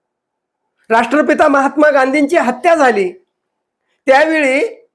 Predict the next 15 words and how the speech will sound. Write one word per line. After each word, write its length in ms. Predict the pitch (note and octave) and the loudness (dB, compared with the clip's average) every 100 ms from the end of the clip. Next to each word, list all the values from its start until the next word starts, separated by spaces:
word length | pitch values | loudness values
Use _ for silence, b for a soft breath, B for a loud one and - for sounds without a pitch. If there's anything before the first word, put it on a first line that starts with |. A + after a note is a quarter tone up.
| - | -6
मिठाई 380 | A3 A#3 C#4 D#4 | -4 0 0 2
वाटून 460 | D4 A3+ A#3 D4+ | 2 0 0 -2
देशभर 580 | D4 A3 B3 B3+ C4 C#4+ | 0 0 0 0 0 0
आनंद 500 | B3+ F#3+ A3+ D4 D4+ | 0 -2 0 0 -2
उत्सव 360 | D4+ - D4 C#4+ | -4 -4 -2 -2
साजरा 400 | C#4 A#3+ C4 C#4+ | 0 0 0 0
करणारा 500 | C4+ C4 C#4 C#4+ C#4 | 0 0 2 2 0
सुद्धा 460 | C#4 A#3 B3 F#3 - _ _ _ _ _ | -4 -2 0 0 -4 _ _ _ _ _
स्वयंसेवक 640 | - A3 B3+ B3+ A#3 B3+ C4 | -2 2 2 2 0 0 -2
संघच 420 | A#3+ A#3+ C4+ C4+ | -4 0 -2 -2
होता. 400 | C4 B3 F3+ - _ _ _ _ _ _ _ b - | -2 -2 -4 -6 _ _ _ _ _ _ _ b -4
आपल्या 300 | B3 D#4+ D4 | 0 2 2
मुख्यालयावर 840 | C4+ - C#4+ D4 D4+ D4 B3 G3 G3 - _ _ _ - | 0 -2 -2 0 2 2 2 0 -6 -14 _ _ _ -2
त्रेपन्न 420 | C4 C4 E4+ D#4+ | -2 0 -2 0
वर्ष 340 | C#4 C4+ - | 0 0 -2